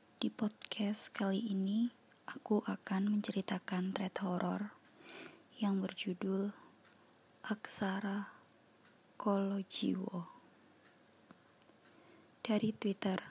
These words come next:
at simple m delapan satu tiga tujuh delapan lima dua tiga. Jika kalian ingin membaca sendiri threadnya dari Twitter at simple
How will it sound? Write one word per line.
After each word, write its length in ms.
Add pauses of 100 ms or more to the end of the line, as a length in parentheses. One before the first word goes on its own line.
(680)
at 160
simple 640
m 320 (480)
delapan 400
satu 320
tiga 640 (480)
tujuh 240
delapan 560 (240)
lima 320
dua 160
tiga. 480 (1900)
Jika 320
kalian 640 (160)
ingin 160
membaca 400
sendiri 480
threadnya 640 (300)
dari 240
Twitter 560
at 160
simple 640